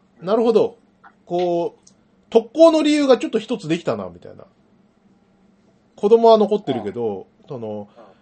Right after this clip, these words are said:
Speaker 2: うん。
Speaker 1: ゴジラの仇を討つために、その、特攻で死ぬ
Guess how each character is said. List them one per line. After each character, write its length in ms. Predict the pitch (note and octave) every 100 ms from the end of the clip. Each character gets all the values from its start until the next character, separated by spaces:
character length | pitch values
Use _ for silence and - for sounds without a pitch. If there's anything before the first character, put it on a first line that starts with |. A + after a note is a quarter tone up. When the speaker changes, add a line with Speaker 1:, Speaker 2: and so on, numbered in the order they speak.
| _ _ -
Speaker 2:
う 40 |
ん。 20 |
Speaker 1:
ゴ 160 | C3 F3+
ジ 140 | F#3
ラ 140 | F3 C3+
の 100 | A#2+
仇 560 | - D#3 D3+ E3 D#3+ D3
を 100 | A#2+
討 160 | A#2+ -
つ 40 |
た 120 | -
め 120 | G#2+ G#2+
に、 320 | G2 F#2+ F2 _ _ _ _ _ _ _ _ -
そ 160 | A#2+
の、 340 | G#2+ G2+ G2 G2 _ _ _
特 240 | - D#3 _
攻 220 | - G#3+ G#3
で 120 | A3+
死 240 | - G3
ぬ 340 | G#3+ A3+ G#3+